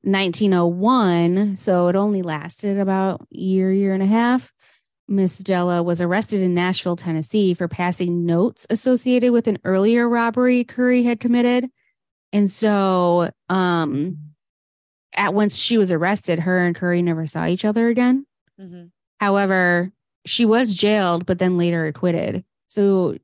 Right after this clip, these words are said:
Speaker 1: she was acquitted in nineteen oh two. So she spent about a year in jail.
Speaker 2: Okay, so Fanny left the brothel and did all this traveling?
Speaker 1: No, Della.
Speaker 2: That's what I thought. Okay, just making sure.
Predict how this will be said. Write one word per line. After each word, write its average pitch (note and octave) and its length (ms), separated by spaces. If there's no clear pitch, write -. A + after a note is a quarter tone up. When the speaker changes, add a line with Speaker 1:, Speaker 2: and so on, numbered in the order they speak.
Speaker 1:
she - 160
was G3 100
acquitted G#3 460
in E3+ 580
nineteen F3 380
oh - 80
two. E3+ 320
So E3+ 140
she G3+ 140
spent A#3+ 220
about A3 180
a F3+ 40
year E3 240
in - 160
jail. - 360
Speaker 2:
Okay, F3 360
so E3 480
Fanny F3+ 800
left F3 520
the F3+ 80
brothel F3 640
and F#3+ 140
did F#3+ 120
all F#3+ 140
this F#3+ 140
traveling? G#3 500
Speaker 1:
No, A3+ 260
Della. F3+ 560
Speaker 2:
That's F#3 180
what F3 100
I E3 100
thought. - 180
Okay, - 200
just D#3+ 180
making E3 180
sure. D#3 240